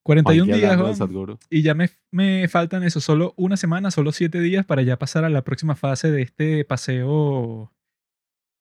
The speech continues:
Speaker 1: espiritual. Pero no quiero decir sobre eso, sino sobre algo que estaba leyendo antes de grabar este capítulo, que vi un subreddit ahí que se llama y que Proyección Astral,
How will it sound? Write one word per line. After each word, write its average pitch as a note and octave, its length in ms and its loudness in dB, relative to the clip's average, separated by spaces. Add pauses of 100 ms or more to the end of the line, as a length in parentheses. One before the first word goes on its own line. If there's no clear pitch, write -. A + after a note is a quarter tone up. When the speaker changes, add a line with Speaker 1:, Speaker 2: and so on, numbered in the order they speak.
(200)
Speaker 1:
espiritual. D#3+ 640 2
Pero D3+ 140 -4
no D#3 140 -4
quiero G#3+ 600 0
decir D#3+ 300 2
sobre G#3 260 0
eso, G3+ 140 -4
sino G3 180 -2
sobre E3 320 0
algo E3 200 2
que G#3+ 60 2
estaba F#3+ 500 -2
leyendo D#3+ 640 0
antes F3+ 320 0
de F3 320 0
grabar C3+ 300 0
este G3 260 -4
capítulo, D3+ 480 0
que C3+ 100 0
vi B2 120 0
un C#3+ 120 -4
subreddit F3 420 0
ahí E3+ 200 4
que F3 120 -2
se C#3+ 140 0
llama C3 220 2
y - 20 -4
que E3+ 380 2 (460)
Proyección D3+ 760 4
Astral, E3 640 0